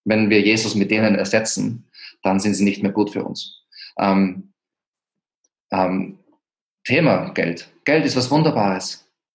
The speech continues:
Geld ist super. Mit Geld können wir die Dinge kaufen, die fürs Leben notwendig sind. Mit Geld können wir andere Menschen segnen. Ähm, mit, äh, Res-, mit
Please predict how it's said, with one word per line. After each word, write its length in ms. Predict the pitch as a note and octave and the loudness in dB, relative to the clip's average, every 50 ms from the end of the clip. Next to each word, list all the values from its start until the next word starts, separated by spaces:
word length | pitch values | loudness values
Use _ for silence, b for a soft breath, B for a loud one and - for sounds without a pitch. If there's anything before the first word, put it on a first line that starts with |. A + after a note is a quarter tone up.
| _ - | _ -2
Geld 180 | A2 A2+ B2+ | 0 0 2
ist 180 | B2+ - - - | 0 0 -2 -2
super. 500 | - D#3+ D#3+ - G#2+ F#2 - - - _ _ _ b b b b b b b _ _ | -2 -2 -2 -2 -2 -4 -4 -8 -12 _ _ _ b b b b b b b _ _
Mit 200 | - A2+ A2 - | -2 -2 -2 0
Geld 260 | - A#2 A#2+ B2 B2 | 0 2 2 0 0
können 280 | - B2 A#2 A2+ A2 G2+ | -2 0 0 2 2 2
wir 420 | G#2+ G#2 G2+ G2 F#2+ F#2+ - - - - | 2 2 2 2 0 -2 -6 -10 -4 -2
die 160 | A#2 A#2 A#2 | -2 -2 0
Dinge 240 | A#2+ A#2 A2 G#2+ G#2+ | 0 0 0 0 -2
kaufen, 440 | - G#2 G#2+ A#2+ A#2+ - - A2 | 0 0 0 0 0 -2 -4 -4
die 260 | G2+ G#2 G2 F#2+ G2 - | -2 -2 -2 -4 -6 -10
fürs 200 | - - G2+ G2 | -8 -8 -6 -4
Leben 260 | G2+ G#2 G#2+ A2+ A2 G#2 | -2 -2 -2 0 -2 -2
notwendig 460 | A2+ A2+ A2 A2 G#2 G2+ G2 G#2 - | -2 -2 -2 -2 -2 -2 -2 -2 -4
sind. 380 | - - G#2 A2 A2+ A2+ - | -6 -6 -4 -6 -6 -8 -6
Mit 220 | - G2+ G2+ - - | -6 -6 -6 -4 -2
Geld 240 | - B2 - - - | -2 -2 -2 -4 -4
können 180 | A2 G#2 G2 | -6 -2 -2
wir 160 | G2+ - - | -2 -2 -2
andere 240 | - A#2 A#2 A#2+ A#2 | -2 -2 -2 -2 -2
Menschen 320 | G#2+ G#2+ G#2+ G#2+ - A#2+ A2+ | -2 -2 -4 -2 -4 -4 -4
segnen. 640 | - - A2+ A2 A2 A2 A2+ A2 A2 A2+ A2+ B B B B B B B B B | -4 -2 -2 0 0 0 0 -2 -2 -4 -6 B B B B B B B B B
Ähm, 600 | - G#2 G#2 G2+ G2 G2 G2 G2 G2 G2+ G2+ G2+ _ _ _ _ _ _ _ _ _ _ _ _ _ | -2 0 2 2 2 0 0 -2 -6 -10 -14 -16 _ _ _ _ _ _ _ _ _ _ _ _ _
mit, 200 | A2+ A2 A2 A2 - | -4 -4 -4 -4 -6
äh, 120 | G2 G#2 | -8 -6
Res-, 420 | G2 F#2 G2 A#2 A2+ - - - | -6 -4 -4 -2 -2 -4 -4 -2
mit 300 | B2 A#2+ A#2 - - - | -2 -2 -2 -4 -8 -16